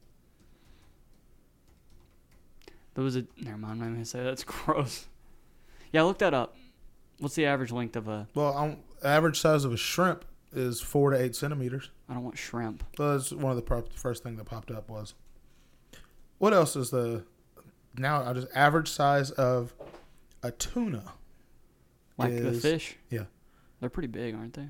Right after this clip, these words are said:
Speaker 2: Uh, oh, Jesus Christ.
Speaker 1: Yeah, they're huge. They're like
Speaker 2: The,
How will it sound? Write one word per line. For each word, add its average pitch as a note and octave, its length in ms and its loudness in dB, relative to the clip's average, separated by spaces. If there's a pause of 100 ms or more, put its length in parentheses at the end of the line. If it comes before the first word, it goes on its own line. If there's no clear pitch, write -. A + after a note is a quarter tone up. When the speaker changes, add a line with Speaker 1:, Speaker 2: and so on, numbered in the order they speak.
Speaker 2:
Uh, A#2+ 1120 -4
oh, - 1300 -20
Jesus - 380 -6
Christ. - 420 -10
Speaker 1:
Yeah, C#3+ 100 -6
they're A#2 120 -8
huge. A#2+ 420 -4
They're C3+ 80 -4
like B2 160 -8
Speaker 2:
The, C#3 160 -6